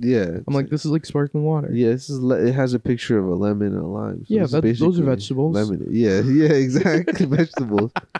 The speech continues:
Speaker 1: Like pizza.
Speaker 2: Like pizza. That's
Speaker 1: Yeah.
Speaker 2: all veggies.
Speaker 1: Yeah. What's your favorite pizza?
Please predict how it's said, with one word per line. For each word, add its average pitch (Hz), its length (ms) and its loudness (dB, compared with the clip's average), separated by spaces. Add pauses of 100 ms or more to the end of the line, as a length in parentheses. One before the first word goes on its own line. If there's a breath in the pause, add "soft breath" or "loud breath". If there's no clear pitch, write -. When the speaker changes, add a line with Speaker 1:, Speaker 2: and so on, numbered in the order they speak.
(160)
Speaker 1:
Like 120 140 0
pizza. 110 480 0 (400 loud breath)
Speaker 2:
Like 160 160 -2
pizza. 135 420 -6 (100)
That's 151 140 0
Speaker 1:
Yeah. 127 140 2
Speaker 2:
all 156 140 2
veggies. 127 480 -2 (100)
Speaker 1:
Yeah. 110 400 2 (1080)
What's 117 160 -2
your 120 80 2
favorite 107 380 4
pizza? 101 440 -4